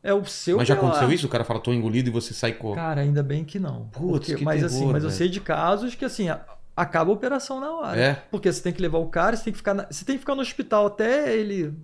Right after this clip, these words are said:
Speaker 1: botar tudo pra fora, que pode demorar doze
Speaker 2: É.
Speaker 1: horas.
Speaker 2: Às vezes tem que abrir o cara?
Speaker 1: Nunca soube de, de,
Speaker 2: Nossa.
Speaker 1: dessa situação.
Speaker 2: Os caras devem induzir, né, pra sair,
Speaker 1: É,
Speaker 2: né?
Speaker 1: exatamente.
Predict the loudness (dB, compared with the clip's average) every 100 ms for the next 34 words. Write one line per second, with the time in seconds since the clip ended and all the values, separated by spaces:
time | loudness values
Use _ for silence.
0 | -12 -10 -6 -6 -6 -6 -6 -4 -4 -4
1 | -2 -2 -2 0 0 0 2 2 2 -2
2 | -6 -10 -20 _ _ _ -8 -4 -2 -2
3 | -2 -2 -2 0 0 -2 -4 -4 -6 -8
4 | _ _ _ -20 -18 -4 0 0 0 0
5 | -2 2 2 2 -4 -6 -6 -4 -6 -2
6 | -2 -4 -6 -6 -4 0 2 2 2 2
7 | 2 2 0 0 -2 -2 -2 0 2 2
8 | 2 0 -2 -2 -4 -4 -4 -6 -10